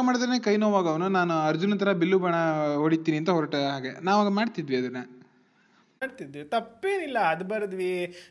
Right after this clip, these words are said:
Speaker 2: ಎನ್ ಟಿ ಎಸ್ ಸಿ exam ಬರ್ದ್ವಿ. ಕೆಲವರು ಅಂದ್ರೆ ಬೇರೆ ಇನ್ನೇನ್ exam ಒಂದು, ಒಂದ್-, ಒಂದೊಂದ್ಸಲ ಅಂತೂ ಒಂದೊಂದ್ ಮಂತಲ್ಲಿ ಯಾವ competitive exam ಇಲ್ಲ ಅಂದ್ರೆ ನಂಗಂತೂ ಭಾಳ ಬೇಜಾರಾಗ್ಬಿಡೋದು ಆ month.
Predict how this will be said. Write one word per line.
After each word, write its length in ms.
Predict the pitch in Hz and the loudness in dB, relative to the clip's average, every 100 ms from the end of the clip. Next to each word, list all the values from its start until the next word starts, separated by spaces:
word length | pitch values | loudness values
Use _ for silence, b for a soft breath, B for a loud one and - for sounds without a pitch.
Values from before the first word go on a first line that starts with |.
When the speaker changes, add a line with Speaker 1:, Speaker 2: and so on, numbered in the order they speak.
| 160 | -4
Speaker 2:
ಎನ್ 260 | 180 202 | -4 -2
ಟಿ 60 | 233 | -2
ಎಸ್ 240 | 208 190 | -2 -2
ಸಿ 60 | 208 | -4
exam 420 | 175 165 190 196 | -4 -2 -4 -4
ಬರ್ದ್ವಿ. 500 | 185 170 180 190 196 B B | -6 -2 -2 -2 -6 B B
ಕೆಲವರು 500 | - 214 233 233 226 | -2 2 2 2 2
ಅಂದ್ರೆ 300 | 208 190 240 | 0 0 -4
ಬೇರೆ 300 | 202 196 247 | 0 2 2
ಇನ್ನೇನ್ 300 | 226 214 269 | 2 2 4
exam 400 | 240 165 156 294 | 2 2 0 0
ಒಂದು, 240 | 208 226 196 | 0 -2 -2
ಒಂದ್-, 200 | 202 226 | 0 0
ಒಂದೊಂದ್ಸಲ 460 | 190 208 269 269 262 | 0 -2 0 4 2
ಅಂತೂ 480 | 269 269 247 262 B B | 2 2 4 2 B B
ಒಂದೊಂದ್ 280 | 240 247 247 | 0 0 0
ಮಂತಲ್ಲಿ 560 | 233 247 277 254 214 190 | -2 4 6 8 6 6
ಯಾವ 180 | 196 | 4
competitive 540 | 233 240 247 233 214 226 | 4 2 2 -2 -4 -2
exam 340 | 196 214 233 | 0 0 0
ಇಲ್ಲ 160 | 214 220 | 2 2
ಅಂದ್ರೆ 160 | 226 | 0
ನಂಗಂತೂ 360 | 226 175 214 214 | 0 0 0 0
ಭಾಳ 240 | 175 156 | 4 4
ಬೇಜಾರಾಗ್ಬಿಡೋದು 680 | 175 160 151 131 131 127 127 | 4 2 2 0 -2 -6 -6
ಆ 60 | 120 | -8
month. 240 | 123 - | -12 -14